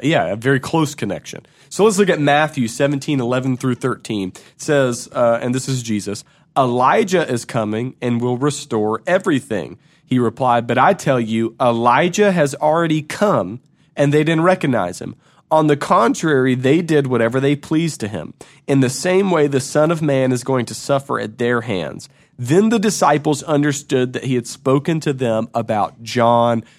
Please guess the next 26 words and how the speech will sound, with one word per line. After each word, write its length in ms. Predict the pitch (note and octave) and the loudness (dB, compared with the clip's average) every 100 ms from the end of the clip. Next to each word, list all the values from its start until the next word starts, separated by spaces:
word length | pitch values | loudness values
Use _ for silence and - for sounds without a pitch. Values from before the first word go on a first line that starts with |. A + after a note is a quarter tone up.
| _ | _
the 100 | - | -8
Baptist. 680 | G#2+ G#2+ F#2 - - - - _ _ | -2 0 0 -4 -10 -12 -16 _ _
So 140 | - B2+ | -8 -4
John 280 | A#2 D3 D3+ | 2 2 2
the 60 | |
Baptist, 540 | C#3+ D3 C#3+ C#3+ C3+ - | 2 2 2 -2 -4 -6
uh, 20 | C3 | 0
uh, 680 | A#2 A2 G#2+ - B2+ A#2+ | 2 2 0 -2 -2 -2
has 200 | A#2+ A#2 | 0 -2
already, 560 | A2+ B2 B2+ B2 A#2 G#2+ | 2 2 4 2 0 0
I'm 160 | A2+ A2 | -2 -2
assuming, 300 | G#2+ C3 B2 | 0 0 0
has 100 | A#2+ | 0
already 180 | A#2+ | 0
been 200 | A2+ A2 | 0 -2
killed 260 | G#2+ C3 A2+ | 0 0 0
at 120 | A2 | -2
this 160 | - G#2 | -4 -6
point, 420 | - A#2+ G#2+ G2+ - - | -2 0 0 -2 -8 -14
and, 380 | - A2 G#2+ G#2 | -4 0 0 0
um, 460 | G#2 G2+ F#2+ F2 E2+ _ _ - | 0 0 -2 -4 -8 _ _ -4
and 440 | A#2+ A2+ A2 G2+ - | 0 0 0 -4 -8
Jesus 540 | - A#2 C3+ C#3+ C#3+ B2+ | -4 2 2 2 0 -2
is 100 | A2 | 0
basically 420 | A2+ C3 - C#3 | 0 0 0 -2
saying, 460 | - B2 F3 D#3 | 0 0 0 -2